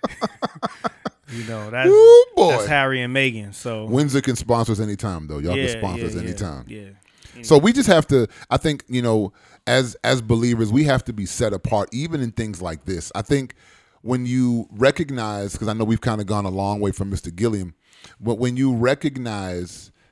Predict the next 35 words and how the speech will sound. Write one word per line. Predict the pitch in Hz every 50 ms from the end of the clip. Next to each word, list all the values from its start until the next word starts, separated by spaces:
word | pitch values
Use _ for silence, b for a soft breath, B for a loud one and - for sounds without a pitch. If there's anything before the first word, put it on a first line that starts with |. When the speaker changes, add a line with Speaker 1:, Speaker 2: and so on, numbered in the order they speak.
| _ _
Speaker 2:
that | - 101 90 -
there | 113 113 110
is | 104 104 90 - -
unrighteousness | 98 104 104 104 101 104 98 92 95 95 - - 90 - - 95 92 87 - - -
in | 98 98 101 101 101 -
unrighteous | - 95 107 107 101 98 92 92 92 - 98 92 -
systems, | - 170 180 - - 80 76 69 -
I | - 92
mean, | 95 92 90 92 92
we | 107 117
have | 113 110 -
to | - 92
first | - - - - 180 175 131 -
start | - - - 143 139 131 98 95 92
by | 95 92 92
acknowledging, | - 90 92 87 95 98 95 104 113 117 107 95 85 80 80 78 73 73 71 _ _ _ _ _ _ _ _ _
right, | - 87 82 85 90 - _
Speaker 1:
Come | - 151 143
on. | 143 127 113 -
Speaker 2:
that | - 107 101 -
the | - 95
system | - - 113 107 - - 101 95 92
is | 90 82
unrighteous. | 87 82 87 87 87 85 85 - - 80 85
And | 87 82
I | 87 90
think | - 113 98 92 95
many | 101 117 120 127 131
believers | 120 110 113 107 104 107 107 107 107 101 92 98 95 92 87 85 -
are | - 85 82 - -
unwilling | 95 98 95 92 90 87 92 107 104 98 90 87 82
to | - 87
do | 76 78 95 90
so. | - - - 65 - - - _ _ _ _
Speaker 1:
Mm. | 135 131 123 113 101